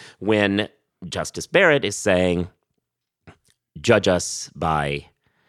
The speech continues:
by these opinions when they don't exist." Anyway, back to the timeline. So I write this decision, and I get a lot of flack from people saying, "I think you're overblowing this." And then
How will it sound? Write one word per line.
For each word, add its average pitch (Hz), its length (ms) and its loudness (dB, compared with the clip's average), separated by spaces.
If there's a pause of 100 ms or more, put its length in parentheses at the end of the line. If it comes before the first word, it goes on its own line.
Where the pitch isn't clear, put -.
(180)
by 85 120 0
these 78 180 -4
opinions 76 460 -2
when 76 100 -4
they 73 80 -4
don't 71 200 -6
exist." - 420 -8
Anyway, 117 380 2 (120)
back 135 200 2
to 139 60 -4
the 104 60 -4
timeline. 87 520 -2 (260)
So - 160 2
I 185 60 6
write 165 260 4
this - 300 -2
decision, 95 600 2 (260)
and 123 280 2
I 131 140 2
get 190 160 2
a 196 40 4
lot 139 220 4
of - 60 -8
flack 170 340 0
from 98 160 -2
people 98 260 0
saying, 95 380 2
"I 110 100 4
think 107 220 0
you're 98 160 0
overblowing 98 680 2
this." 78 280 -6
And 117 200 2
then 127 460 4